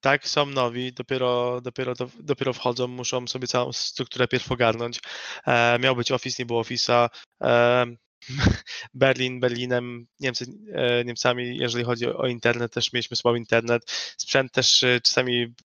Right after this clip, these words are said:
były F S dropy w tego, w teamfightach, jak screamowaliśmy. E, no ogólnie dużo rzeczy nie było do końca podpiętych. Mieliśmy trzech trenerów. To taki młyn wprowadzało, sobie myślisz, trzech trenerów, zajebiście. Nie, nie zajebiście. Oni po prostu mieli tyle opinii,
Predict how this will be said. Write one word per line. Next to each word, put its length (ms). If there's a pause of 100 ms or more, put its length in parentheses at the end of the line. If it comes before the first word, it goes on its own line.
(340)
były 280
F 160
S 200
dropy 420
w 120
tego, 300
w 100
teamfightach, 640
jak 220
screamowaliśmy. 800 (460)
E, 260
no 80
ogólnie 260 (120)
dużo 280
rzeczy 220
nie 100
było 260
do 140
końca 240
podpiętych. 580
Mieliśmy 260 (120)
trzech 360
trenerów. 560 (380)
To 160
taki 300
młyn 200
wprowadzało, 680
sobie 160
myślisz, 220
trzech 200
trenerów, 360
zajebiście. 460
Nie, 220
nie 200
zajebiście. 640
Oni 120
po 60
prostu 280 (520)
mieli 200
tyle 180
opinii, 340